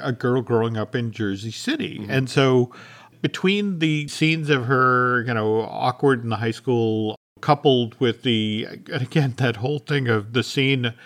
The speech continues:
Speaker 1: with the guidance counselor where he starts saying the lyrics of Mulan's Reflection back to her, you know,
Speaker 2: Right.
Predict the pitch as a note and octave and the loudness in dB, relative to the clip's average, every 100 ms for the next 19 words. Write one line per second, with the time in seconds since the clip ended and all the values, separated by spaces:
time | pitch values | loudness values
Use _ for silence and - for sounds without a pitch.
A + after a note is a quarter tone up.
0 | - - _ C3+ C#3+ A#2 B2 B2+ A#2+ - | -20 -20 _ 0 0 4 4 4 -4 -2
1 | A#2 G#2 - A2+ G2+ A2 G#2+ A2+ G#2 - | -2 -2 -4 -2 0 2 2 0 -4 -2
2 | A2 A2 - - - - - C3 C3 A2+ | 0 0 -4 -14 -14 -12 -2 0 0 0
3 | A2+ A#2+ B2 A#2 - A#2+ A2 G#2 G2+ - | 0 2 2 -2 0 2 2 0 -8 -16
4 | C3+ D#3 - - C3+ B2 B2 B2+ B2 - | -16 -16 -14 -6 0 0 2 0 -2 -2
5 | A#2 - C3+ - B2 F#2 G2+ F2+ - G#2 | -2 0 -4 -2 -6 -4 -4 -4 -6 -4
6 | F#2+ G#2+ A2 A#2+ A#2 G#2+ G#2+ G#2+ G2 | -4 -4 0 4 4 2 -4 -8 -8